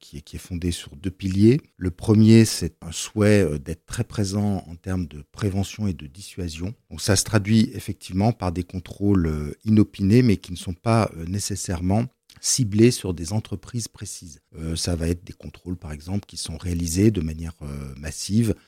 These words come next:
euh, à l'occasion d'événements, euh, commerciaux, euh, sportifs, euh, qui peuvent être réalisés dans des zones touristiques à des moments, euh, opportuns. Voilà. Et puis, euh, sur l'autre champ, donc, il y a le souhait d'être très présent dans, euh,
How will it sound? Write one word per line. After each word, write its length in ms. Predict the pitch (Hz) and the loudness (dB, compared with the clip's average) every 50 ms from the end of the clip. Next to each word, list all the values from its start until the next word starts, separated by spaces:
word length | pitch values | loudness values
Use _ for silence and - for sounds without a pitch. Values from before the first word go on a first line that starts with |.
| _ | _
euh, 80 | - 73 | -10 -8
à 40 | 78 | -6
l'occasion 540 | 80 87 - - 92 92 87 90 95 98 92 | -6 -6 -4 -2 -4 -2 -2 -2 -2 -2 0
d'événements, 800 | 85 90 82 95 92 98 90 92 92 92 98 101 101 98 90 80 | -2 -2 -2 0 2 2 2 2 2 2 2 2 2 0 -2 -4
euh, 40 | 71 69 - _ | -6 -8 -12 _
commerciaux, 920 | - 85 92 95 - - - - - 90 87 87 90 98 98 92 78 65 | -12 -6 -6 -6 -6 -6 -10 -14 -10 -8 -6 -4 -2 -2 -4 -4 -6 -8
euh, 200 | 64 62 65 - | -14 -20 -20 -20
sportifs, 880 | - _ _ - - - _ _ - 90 90 90 98 101 - - - | -20 _ _ -18 -18 -18 _ _ -10 -6 -4 -2 -2 -4 -6 -12 -16
euh, 160 | 67 65 65 64 _ _ _ _ _ _ _ _ | -16 -18 -18 -20 _ _ _ _ _ _ _ _
qui 120 | _ - - | _ -20 -20
peuvent 220 | _ - 82 85 | _ -10 -6 -6
être 120 | 87 - | -6 -4
réalisés 420 | - - 98 80 82 82 78 87 92 | -2 -2 -2 -2 -2 -4 -4 -6 -4
dans 140 | 92 90 82 | -4 -4 -6
des 140 | 78 80 82 | -4 -6 -8
zones 320 | 85 92 98 98 98 90 | -4 0 0 2 0 0
touristiques 640 | - - 98 92 120 - - _ - 107 104 - - | -2 -8 -8 -6 -6 -8 -8 _ -2 -2 -2 -2 -6
à 60 | 73 | -14
des 400 | 64 67 78 76 73 71 71 69 69 | -14 -10 -10 -8 -8 -6 -8 -8 -6
moments, 560 | 82 87 90 90 90 95 95 95 95 92 85 | -2 0 0 2 2 2 2 2 2 0 -2
euh, 240 | 73 69 69 69 67 62 - _ - | -4 -6 -8 -12 -14 -16 -20 _ -20
opportuns. 440 | 82 _ 80 - _ _ - 69 64 _ _ _ _ | -20 _ -20 -20 _ _ -16 -16 -16 _ _ _ _
Voilà. 180 | - 80 76 67 - _ _ _ | -10 -8 -8 -8 -10 _ _ _
Et 80 | - | -16
puis, 340 | 80 - - 120 120 123 120 | -12 -8 -4 0 4 6 8
euh, 640 | 110 101 101 104 101 98 95 95 95 95 95 92 92 92 | 8 8 8 6 6 6 4 4 2 2 0 0 -2 -2
sur 240 | - - - 95 95 | -4 -8 -8 -2 2
l'autre 320 | 107 127 - - - 110 | 2 2 2 0 -6 -6
champ, 280 | - - - 127 131 127 | -4 -2 -2 -2 -2 -2
donc, 220 | 110 95 90 - | -2 -4 -6 -6
il 20 | |
y 40 | 98 | -6
a 20 | 90 | -4
le 100 | 92 92 | -4 -6
souhait 260 | - - - 120 117 | -6 -4 -2 -2 -2
d'être 220 | 101 95 90 - | -2 -4 -8 -10
très 160 | - - 113 | -12 -14 -14
présent 460 | - - - 117 107 98 113 113 113 107 | -12 -8 -8 -6 -4 -2 -2 -2 -2 -2
dans, 320 | 90 87 85 85 82 76 | -2 -4 -6 -6 -6 -8
euh, 140 | 69 65 | -10 -12